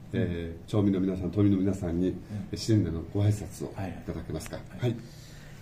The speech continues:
Speaker 2: えー、新年明けましておめでとうございます。まあ、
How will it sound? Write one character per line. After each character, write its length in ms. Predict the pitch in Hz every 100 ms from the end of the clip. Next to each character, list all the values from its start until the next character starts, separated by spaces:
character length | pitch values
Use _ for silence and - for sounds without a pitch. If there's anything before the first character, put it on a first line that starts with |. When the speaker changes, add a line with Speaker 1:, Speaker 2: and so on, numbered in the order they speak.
| - -
Speaker 2:
え 220 | 160 165
ー、 40 |
新 280 | 160 - 214
年 120 | 202
明 80 | 156
け 120 | 156
ま 100 | 175
し 120 | 170 -
て 260 | 135 117
お 100 | 120
め 100 | 139
で 120 | 151
と 80 | 131
う 20 |
ご 60 | 123
ざ 100 | 123
い 40 |
ま 100 | 113
す。 260 | 104 - - - - - - - - - -
ま 260 | 180 170 135
あ、 200 | -